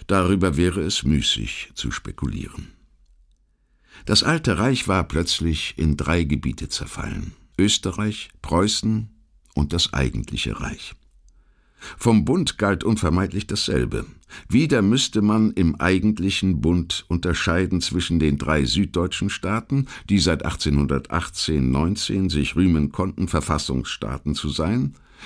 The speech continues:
Mitteldeutschland und Sachsen, Hannover, den norddeutschen Kleinstaaten. Tief waren die Unterschiede innerhalb jeder Gruppe. Zwischen dem modern aufstrebenden,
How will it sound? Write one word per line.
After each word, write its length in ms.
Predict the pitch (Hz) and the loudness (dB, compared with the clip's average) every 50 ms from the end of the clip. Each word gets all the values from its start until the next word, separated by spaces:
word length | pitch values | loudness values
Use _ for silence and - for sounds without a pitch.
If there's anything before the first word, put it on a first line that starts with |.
| - - | -4 2
Mitteldeutschland 840 | 85 104 123 120 113 104 90 87 90 92 82 - - 85 85 - - | 4 4 4 4 2 2 2 2 2 0 0 -2 -2 -2 -2 -2 0
und 140 | 64 64 62 | -2 -2 -2
Sachsen, 560 | - 98 104 110 - - - 110 104 107 107 - - - | -2 -2 -4 -2 -4 -2 0 2 2 2 0 -2 -6 -4
Hannover, 680 | - 123 123 82 98 107 107 107 - - 104 101 92 92 - - - - | 0 4 4 6 6 4 2 2 0 0 0 0 0 -2 -6 -8 -2 2
den 160 | 95 90 90 | 4 4 6
norddeutschen 640 | 90 95 90 71 - - 82 80 78 - - 87 80 | 6 4 2 0 -2 -2 0 0 0 0 -2 -2 -2
Kleinstaaten. 880 | 76 - 64 57 53 52 - - - - 50 53 - - - - - - - _ _ _ _ _ _ _ - | -2 -2 -2 -2 -2 -4 -6 -8 -8 -8 -8 -8 -10 -10 -10 -12 -12 -12 -14 _ _ _ _ _ _ _ -12
Tief 320 | - - 156 143 - - - | -6 -2 0 0 0 2 2
waren 280 | 87 76 - 71 69 | 0 2 2 2 0
die 100 | 69 76 | 0 0
Unterschiede 540 | - 90 82 - 60 - - 65 65 65 67 | -2 -2 -2 -2 -4 -4 -2 -4 -2 -2 -2
innerhalb 500 | - - 76 69 62 55 58 52 - - | 0 2 2 2 2 0 -2 -4 -4 -2
jeder 320 | 62 69 67 - 60 57 - | 0 0 0 0 -2 -4 -6
Gruppe. 440 | - - 65 69 - - 58 - - _ _ _ _ _ _ _ - | -4 -4 -4 -2 -2 -4 -6 -6 -6 _ _ _ _ _ _ _ -8
Zwischen 380 | - - 98 110 104 - 104 90 | -2 0 2 2 4 4 2 2
dem 140 | 87 87 78 | 4 4 4
modern 500 | 76 73 71 104 104 117 107 98 - - | 4 2 2 0 0 0 0 0 0 0
aufstrebenden, 920 | 92 104 92 - - - - 95 101 107 - 107 107 110 107 101 95 | 0 0 0 -2 -6 -4 -2 0 2 2 4 4 4 4 2 2 0